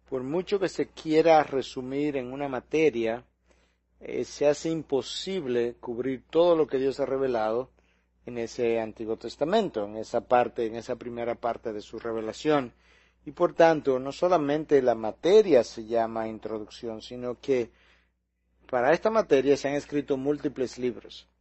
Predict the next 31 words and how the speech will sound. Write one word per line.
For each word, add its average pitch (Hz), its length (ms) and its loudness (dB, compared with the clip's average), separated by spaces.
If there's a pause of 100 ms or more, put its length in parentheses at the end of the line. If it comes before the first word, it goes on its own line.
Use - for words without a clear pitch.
(440)
Aquí 190 220 -8
yo 208 180 2
puse 165 260 2
algunos 151 300 4
de 175 120 6
los 139 80 0
nombres 143 360 0
que 123 80 -6
se 123 160 -6
le 131 80 0
han 135 120 0
dado 120 380 0
a 113 40 -2
algunos 160 360 0
de 127 80 2
esos 120 220 -6
libros 120 340 -2
para 117 180 -4
que 110 100 -10
usted 127 220 -6
tenga 139 280 -2
una 135 180 0
idea 127 400 4 (400)
de 117 100 -6
que 123 120 -4
ciertamente 131 640 -2
todo 190 400 4
el 175 80 2
mundo 151 400 -2
considera 123 800 -2
esto 123 520 -2